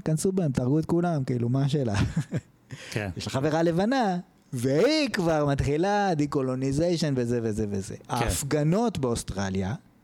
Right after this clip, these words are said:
Speaker 1: אז הם אומרים, כן, ההפגנה תהיה בנארם, בסוגריים מלבורן.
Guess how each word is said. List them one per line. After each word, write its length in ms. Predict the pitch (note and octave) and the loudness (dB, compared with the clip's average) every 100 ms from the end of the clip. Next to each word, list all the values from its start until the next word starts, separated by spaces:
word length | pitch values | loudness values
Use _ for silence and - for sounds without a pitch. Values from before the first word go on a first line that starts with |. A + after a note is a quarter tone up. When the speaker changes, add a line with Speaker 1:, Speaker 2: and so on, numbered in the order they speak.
| _ _ _ - - - - - - - - - | _ _ _ -20 -20 -20 -20 -20 -20 -20 -20 -8
Speaker 1:
אז 340 | A#2 A2+ G#2 - | -4 -2 -4 -4
הם 140 | B2 C3 | 0 2
אומרים, 260 | E3 F3 | 2 0
כן, 280 | B2+ D3+ A#2 - - | 0 0 0 -2 -4
ההפגנה 500 | A2+ - B2+ D3+ E3+ | -2 0 0 0 0
תהיה 300 | - C#3+ D#3+ | 0 2 2
בנארם, 720 | B2+ A#2 A#2 A2+ A2 B2+ F#3 G#3 - _ _ _ _ _ _ _ _ _ - - | 2 2 0 0 0 2 2 0 -8 _ _ _ _ _ _ _ _ _ -20 -4
בסוגריים 580 | A#2+ - C#3 D#3+ G#3 F#3+ | -2 0 0 2 2 4
מלבורן. 460 | F#3 F3+ D3+ C3+ | 4 4 4 2